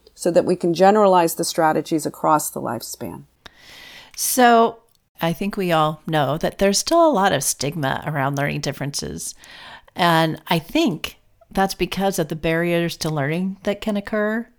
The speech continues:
Speaker 2: But is there an upside? What strengths are also part of that L D experience?
Speaker 1: So we know from research that approximately two-thirds of individuals with dyslexia and A D H D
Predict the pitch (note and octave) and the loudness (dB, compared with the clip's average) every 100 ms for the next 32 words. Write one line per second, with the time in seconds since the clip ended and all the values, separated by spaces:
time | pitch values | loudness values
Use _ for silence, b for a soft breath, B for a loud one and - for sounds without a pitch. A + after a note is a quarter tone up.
0 | _ _ - F3 - G3 G3 B3+ B3 A#3 | _ _ 2 2 4 0 4 4 6 6
1 | B3 - D#4+ F4 - - G#3+ B3 - - | 2 0 -2 -2 -6 -2 2 2 0 -2
2 | F#3+ A3 - D3 C#3+ - F3 F3 - F3 | -2 -2 0 0 0 4 4 4 2 0
3 | D3 D3 - F3 D#3 - - D3+ D3+ D#3 | 0 -2 -4 -2 -2 -4 -4 -4 0 0
4 | C#3+ D3 C#3+ D3 C3 - - C3+ - - | 0 -2 -6 -4 -6 -6 -8 -6 -6 -8
5 | - - - _ _ _ _ _ _ - | -12 -16 -18 _ _ _ _ _ _ -4
6 | B3 C4 C#4 F4 - C4 G#3+ G#3+ G#3 - | 0 4 6 4 4 2 2 0 -2 -2
7 | F3+ E3 - - - - E3+ F3 E3 - | -2 -2 -6 -14 -14 -12 -4 0 0 -2
8 | _ _ - F#3+ F#3+ - A3 F#3+ E3+ - | _ _ 2 4 4 -2 -4 -4 -4 -4
9 | F3 F3 F3 E3 - _ _ _ _ _ | -4 -2 -4 -8 -14 _ _ _ _ _
10 | _ _ _ C4+ B3+ A#3+ G#3+ G3+ F#3 E3+ | _ _ _ 0 2 2 2 2 2 0
11 | E3+ E3 D#3 D#3+ D#3+ E3 D#3 D3 D3 D#3 | 0 0 0 -2 -2 -2 -2 -2 -4 -6
12 | D3 - D3 - D#3 D#3 - D#3+ C#3 - | -6 -6 -8 0 0 0 -2 -2 -2 -2
13 | D3 C#3 - D#3+ D3 C#3+ D#3+ - - G#3 | -4 -4 0 -2 0 -2 -4 -6 -6 -4
14 | A3+ | -6